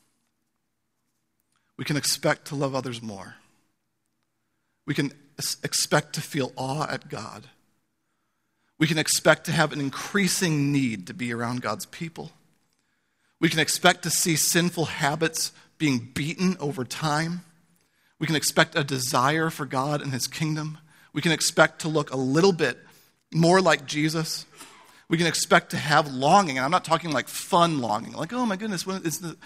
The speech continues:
but sometimes the longing that we experience that, like, leaves us weeping, right? Just burdened by the world, but because of what Jesus has done, watching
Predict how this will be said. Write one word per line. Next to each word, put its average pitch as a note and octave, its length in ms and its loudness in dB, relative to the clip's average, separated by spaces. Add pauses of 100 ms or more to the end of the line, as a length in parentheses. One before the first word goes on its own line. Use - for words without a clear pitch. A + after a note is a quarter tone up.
(120)
but C#3+ 120 2
sometimes G#3 300 6
the F3 80 4
longing E3+ 360 6
that D3+ 80 -2
we E3 100 2
experience E3 580 2
that, D3+ 140 0
like, D3 260 -2
leaves G#3 340 0
us D3 120 -2
weeping, E3+ 680 0 (540)
right? D#3 340 4 (340)
Just D#3 260 -8
burdened G#3+ 400 6
by F3+ 120 6
the E3+ 100 0
world, D3+ 400 2
but D3+ 160 -2
because A3 480 4
of G3+ 100 -2
what F3 140 -8
Jesus D#3+ 380 -2
has C#3+ 140 -8
done, C3+ 340 0
watching - 720 2